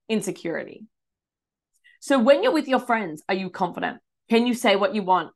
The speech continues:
Can you say yes or no to things? Can you say, "Oh, I don't wanna come today. I'm, I'm, I'm good." Or can you go and get the food you actually really want and not feel you're judged? Can you do that? Are you confident to do that? Are you confident in your family and your relationships to speak up for yourself and say what you want, or,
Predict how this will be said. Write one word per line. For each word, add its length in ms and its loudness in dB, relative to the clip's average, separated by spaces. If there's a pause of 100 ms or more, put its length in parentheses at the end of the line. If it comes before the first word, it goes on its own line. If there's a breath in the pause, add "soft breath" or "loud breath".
Can 160 -4
you 40 -6
say 200 -2
yes 280 -2
or 60 -4
no 140 -4
to 120 -10
things? 280 -8
Can 200 0
you 100 -2
say, 200 4
"Oh, 80 2
I 100 8
don't 100 2
wanna 140 -4
come 180 -2
today. 360 -6
I'm, 260 0
I'm, 220 -2
I'm 160 -4
good." 320 -2
Or 200 2 (200 loud breath)
can 260 -2
you 240 -4 (240 loud breath)
go 140 6
and 100 2
get 140 4
the 80 -8
food 220 -4
you 160 -6
actually 340 2
really 240 0
want 240 0
and 100 -6
not 160 -6
feel 160 0
you're 180 -6
judged? 440 -6 (140)
Can 160 0
you 80 2
do 120 4
that? 220 2 (1400)
Are 80 2
you 140 2
confident 440 -2
to 60 -8
do 140 -2
that? 180 -6 (1400 soft breath)
Are 100 8
you 160 4
confident 540 0
in 200 -2
your 160 2
family 460 0
and 160 -8
your 80 -6
relationships 680 -4
to 80 -8
speak 300 -4
up 160 0
for 60 -8
yourself 360 -2
and 120 -10
say 140 -2
what 160 -4
you 80 -8
want, 380 0
or, 280 2